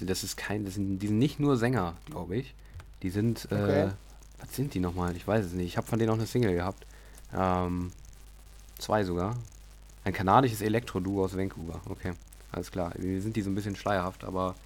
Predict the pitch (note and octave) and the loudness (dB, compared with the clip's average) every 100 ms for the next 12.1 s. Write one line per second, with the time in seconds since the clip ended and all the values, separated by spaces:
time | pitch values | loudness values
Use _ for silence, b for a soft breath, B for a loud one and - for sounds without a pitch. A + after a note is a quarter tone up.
0 | B B B B B F#2+ F#2 F2+ F2+ F2+ | B B B B B -4 0 0 -2 -4
1 | - G2+ F#2+ G2+ B2 A#2+ F2+ F2 D3+ - | -2 2 4 6 6 6 4 4 2 2
2 | F2+ F2 E2+ - - A#2+ A2 A2+ A2+ G#2 | 2 2 -2 -8 0 4 6 6 6 4
3 | G2 G2+ A2+ C3 - - - G2 G2 F#2+ | 4 4 2 0 -8 -14 -6 -2 -2 -2
4 | F#2+ G2+ - - - - - - G#2+ A2 | -4 -8 -14 -20 -20 -20 -20 -6 -4 0
5 | A2 B2+ B2+ - - - - - G#2 G#2+ | 0 0 -2 -10 -20 -20 -14 -2 2 4
6 | G#2+ A2 B2+ - - B B B B - | 2 2 -2 -4 -14 B B B B -2
7 | G#2 G2 G2 G2 G2 F#2+ - - - - | 2 4 2 2 0 -2 -8 -20 -20 -20
8 | - - - F#2+ - - G2 A2+ A2 A2 | -20 -14 -8 -6 -6 -4 0 4 2 2
9 | G2 G#2 F#2 F2 - F2+ F2 F2+ F2+ F#2 | 2 2 2 0 -4 -8 -10 -4 -2 0
10 | A2 A#2 F#2 F#2 F#2+ G2 G2+ G2 - G#2+ | -2 -4 -2 -2 -2 -2 -2 -4 -6 -4
11 | F2+ F#2 F#2+ - G2 - E2+ F2 F2+ G#2 | -4 -4 -6 -6 -6 -6 -6 -6 -4 -4
12 | A#2+ | -6